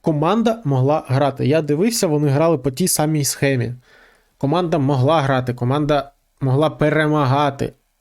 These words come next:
але з-, просто-напросто не хотіла. Можливо, с-, будемо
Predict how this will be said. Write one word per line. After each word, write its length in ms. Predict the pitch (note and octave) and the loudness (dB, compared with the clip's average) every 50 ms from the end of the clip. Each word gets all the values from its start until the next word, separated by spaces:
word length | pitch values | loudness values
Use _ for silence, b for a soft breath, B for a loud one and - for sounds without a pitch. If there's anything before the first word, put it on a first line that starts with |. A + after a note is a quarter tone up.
| _ - | _ -6
але 260 | - E3 D#3+ F#3+ F#3+ | -4 -2 0 0 0
з-, 80 | E3+ D3+ D3 - _ _ _ _ _ _ _ | -2 -4 -8 -12 _ _ _ _ _ _ _
просто-напросто 600 | - G3+ G#3 G#3 G#3 D#3+ D#3+ - - B2 - C#3+ | -4 -4 -4 -2 -2 -4 -4 -4 -4 -6 -4 -2
не 380 | B2+ B2 B2 C3+ F3 A3 A#3+ A3+ | -2 0 0 0 0 0 -2 -4
хотіла. 1200 | A#3 - - - D3 D#3+ E3 - - _ - - C#3 C#3+ D3 D3 - - C3 B2 A#2+ A2+ A#2 B B B B B B B B B B B B B B B _ _ _ _ _ _ _ _ _ _ _ - | -6 -8 -6 -4 -2 -2 -2 -6 -12 _ -6 -4 -2 -2 -2 -4 -6 -4 -2 0 0 0 -2 B B B B B B B B B B B B B B B _ _ _ _ _ _ _ _ _ _ _ -6
Можливо, 580 | D3+ E3 F#3+ G#3 G3 F#3 A#3 C4 D4 D4+ C#4+ C4 | -2 0 0 0 2 2 2 2 2 2 2 0
с-, 220 | B3+ - - - _ _ _ - _ _ _ _ _ | -2 -4 -12 -14 _ _ _ -20 _ _ _ _ _
будемо 1500 | - C3+ B2 B2 C3 E3+ F#3+ G#3 F#3+ G3 G3 F#3+ F#3 F3+ F3+ F3+ F3+ F3 F3 F3 F3 F3 E3+ E3 E3 D#3+ D#3 D3+ D3 C#3+ | -4 -2 -2 0 0 0 0 0 2 0 0 2 2 0 0 2 2 0 0 0 0 0 0 0 0 0 0 0 -2 -4